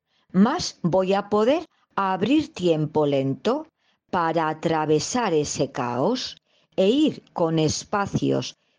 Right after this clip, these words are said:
con secuencias vistas, reconocidas y, por supuesto, con errores asumidos y asimilados. Ahí voy a la innovación.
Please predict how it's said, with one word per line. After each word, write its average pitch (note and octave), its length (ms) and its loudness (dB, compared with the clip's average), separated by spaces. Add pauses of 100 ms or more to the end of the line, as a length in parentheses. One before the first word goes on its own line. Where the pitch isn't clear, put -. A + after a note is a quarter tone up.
con E3 260 0
secuencias C4 1080 0 (180)
vistas, D3 920 -2 (120)
reconocidas D3+ 1160 0 (280)
y, F#3 180 2
por D#3 320 -2
supuesto, D3 880 -2 (380)
con D#3+ 320 2
errores F3+ 880 2 (180)
asumidos E3+ 1000 0 (360)
y G3+ 200 4
asimilados. G3+ 1500 2 (440)
Ahí E3 300 0
voy B3 360 2 (240)
a E3 220 0
la D#3+ 200 2
innovación. C#3+ 1040 0